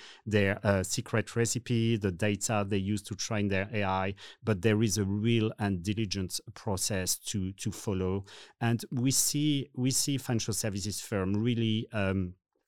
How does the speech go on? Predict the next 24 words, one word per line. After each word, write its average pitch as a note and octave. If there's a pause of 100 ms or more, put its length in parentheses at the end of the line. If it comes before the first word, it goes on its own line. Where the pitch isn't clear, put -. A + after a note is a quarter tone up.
(320)
increasing A2+
the G2
knowledge G#2+
of G#2
A A2
I G2
within G2
their F2+
procurement A2
team, F#2+ (380)
and A2
very B2
importantly, G#2
involving G2
their, F#2
uh, F#2
specialists, E2+
their F2
data F#2+
scientists, G#2+
their F#2
engineers, F2+ (520)
uh, A#2 (260)
throughout A#2